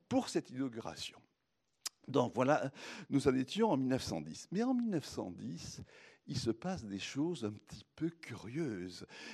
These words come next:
et, j'allais dire, inquiétantes dans la vie sociale de la principauté de Monaco. Alors, ce sont des choses, bon, dont on parle plus trop maintenant, parce que c'est une période que,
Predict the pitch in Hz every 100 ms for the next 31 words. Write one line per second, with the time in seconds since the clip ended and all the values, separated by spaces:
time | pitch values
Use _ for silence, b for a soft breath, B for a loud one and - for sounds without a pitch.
0 | 180 73 - 113 151 180 139 - - 151
1 | - - - 95 - - - 101 110 110
2 | 113 147 - 107 - - 147 165 180 B
3 | B B 110 104 - 104 131 123 127 147
4 | 107 104 98 - 92 B B B - 208
5 | - 190 - 196 196 175 220 220 226 170
6 | 127 151 - 143 160 156 160 156 - 208
7 | 226 151 - _ - 170 185 - - -
8 | 143 147 135 147 156 131 131 127 143 143
9 | 127 - 131 135 135 127 143 151 147 139